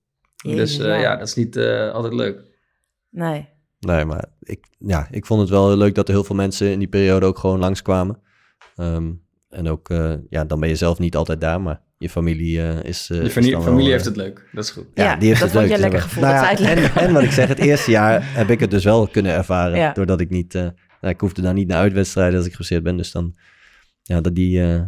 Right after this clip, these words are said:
Speaker 3: heb ik één jaar, eh, ja, best wel kunnen beleven, maar
Speaker 1: Ja.
Speaker 3: het is
Speaker 1: Nou,
Speaker 3: wel een
Speaker 1: Daily, eh, is over het algemeen dan waarschijnlijk gewoon wat minder nobel. <laughs> Jij vindt er gewoon niks aan als de rest het leuk heeft.
Speaker 2: Ja, ik vind het hartstikke
Speaker 3: Ja,
Speaker 2: leuk
Speaker 3: nee,
Speaker 2: dat
Speaker 3: ja.
Speaker 2: hun het leuk hebben.
Speaker 3: <laughs> Als je, als je het niet, eh, zeg maar, in, ja, als je gewoon altijd,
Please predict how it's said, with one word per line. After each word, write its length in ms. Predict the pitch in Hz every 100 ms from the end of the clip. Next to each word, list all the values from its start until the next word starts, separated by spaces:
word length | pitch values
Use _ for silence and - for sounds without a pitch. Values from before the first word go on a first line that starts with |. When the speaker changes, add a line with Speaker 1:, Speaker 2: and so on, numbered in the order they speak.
| - _ _ -
Speaker 3:
heb 160 | 90
ik 100 | 87
één 180 | - 90
jaar, 260 | 85 82 82
eh, 80 | 82 - _ _ _
ja, 240 | - 78 - _ _ _ _
best 160 | 101 90
wel 100 | 85
kunnen 200 | 90 78
beleven, 360 | 78 90 113
maar 200 | 87 80
Speaker 1:
Ja. 300 | 170 165 110 -
Speaker 3:
het 60 | - - -
is 140 | - 156
Speaker 1:
Nou, 20 |
Speaker 3:
wel 140 | 175
een 60 | 180
Speaker 1:
Daily, 220 | 180 175
eh, 80 | 170
is 200 | 165 -
over 180 | 160 160
het 100 | -
algemeen 320 | 156 160 151
dan 100 | 156
waarschijnlijk 380 | 151 - 151 156
gewoon 140 | 151 147
wat 100 | 156
minder 220 | 160 160
nobel. 520 | 147 160 165 160 156 - - -
<laughs> 340 | 202 180 -
Jij 120 | 175
vindt 140 | 170 175
er 60 |
gewoon 160 | 165 156
niks 180 | 160 151
aan 140 | 156
als 120 | 180
de 80 | 175
rest 180 | 180 180
het 100 | -
leuk 240 | 185 185
heeft. 140 | 165 156
Speaker 2:
Ja, 140 | 165
ik 140 | 151 175
vind 160 | 175
het 100 | 180
hartstikke 220 | 131 135
Speaker 3:
Ja, 60 | 185
Speaker 2:
leuk 40 |
Speaker 3:
nee, 100 | 190
Speaker 2:
dat 100 | 160
Speaker 3:
ja. 60 | 170
Speaker 2:
hun 40 |
het 140 | 175 165 190
leuk 20 |
hebben. 280 | - 123 - -
Speaker 3:
<laughs> 180 | - - - - - -
Als 180 | 127 -
je, 60 | - - - - -
als 160 | 127
je 60 | -
het 160 | 135 143
niet, 240 | 156 151
eh, 220 | 151 139
zeg 220 | 131 - 139
maar, 240 | 123 123
in, 180 | 123 -
ja, 220 | - 107
als 180 | 80 101
je 60 | 117
gewoon 420 | - 127 123 117
altijd, 280 | 120 123